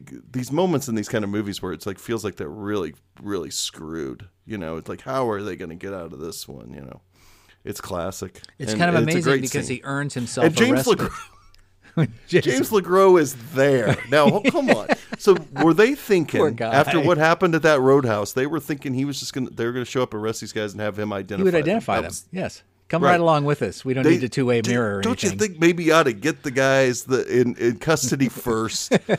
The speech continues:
Speaker 1: before you bring this poor kid
Speaker 2: This is
Speaker 1: who
Speaker 2: what
Speaker 1: just
Speaker 2: they
Speaker 1: went
Speaker 2: do in
Speaker 1: through a really
Speaker 2: westerns.
Speaker 1: traumatic
Speaker 2: It's
Speaker 1: experience
Speaker 2: just a
Speaker 1: already?
Speaker 2: cowboy movie at this point. It's like, bring him along. We're gonna look at him.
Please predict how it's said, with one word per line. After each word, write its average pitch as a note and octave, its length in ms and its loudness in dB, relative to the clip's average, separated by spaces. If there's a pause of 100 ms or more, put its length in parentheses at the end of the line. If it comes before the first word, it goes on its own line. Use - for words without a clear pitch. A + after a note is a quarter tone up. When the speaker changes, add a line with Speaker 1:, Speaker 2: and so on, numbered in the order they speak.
(340)
Speaker 1:
before F3 240 2
you E3 80 4
bring E3 240 0
this D3 240 0
poor G3+ 320 4
kid G#3 140 2
Speaker 2:
This F#3 60 10
is - 80 4
Speaker 1:
who - 40 2
Speaker 2:
what C4+ 80 6
Speaker 1:
just - 120 4
Speaker 2:
they A#3 40 2
Speaker 1:
went A#3 100 4
Speaker 2:
do A#3+ 40 8
in A#3 80 6
Speaker 1:
through B2 80 6
a B3 100 6
really F#3+ 240 6
Speaker 2:
westerns. A#3+ 80 0
Speaker 1:
traumatic D#3 360 4
Speaker 2:
It's - 80 -12
Speaker 1:
experience E3 680 0
Speaker 2:
just G#3 200 0
a - 20 8
Speaker 1:
already? E3+ 180 10
Speaker 2:
cowboy D#3+ 380 8
movie B2 300 2
at G#2+ 80 -6
this A2+ 160 -6
point. A2+ 280 -4
It's A#2 140 -8
like, A2+ 240 -4
bring D3+ 180 0
him D#3+ 100 -2
along. B2 380 0
We're G#2+ 100 -4
gonna A2+ 180 -2
look G#2 160 -4
at F2 160 -8
him. D#2+ 160 -18